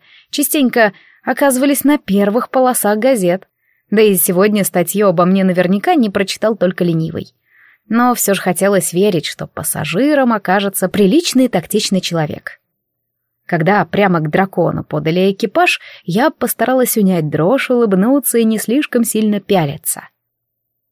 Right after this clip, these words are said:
Мужчина лет пятидесяти, довольно подтянутый, хотя и не слишком симпатичный, не показался мне знакомым.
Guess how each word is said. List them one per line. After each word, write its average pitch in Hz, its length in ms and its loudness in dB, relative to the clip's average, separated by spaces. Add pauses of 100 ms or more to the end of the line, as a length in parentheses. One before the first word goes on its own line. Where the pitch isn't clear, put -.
(140)
Мужчина 277 540 2
лет 214 240 0
пятидесяти, 170 640 -4
довольно 170 400 2
подтянутый, 175 840 -4 (220)
хотя 285 300 0
и 269 80 4
не 311 140 4
слишком 190 340 0
симпатичный, 196 800 -2 (300)
не 214 300 4
показался 262 760 0
мне 196 240 2
знакомым. 160 640 -4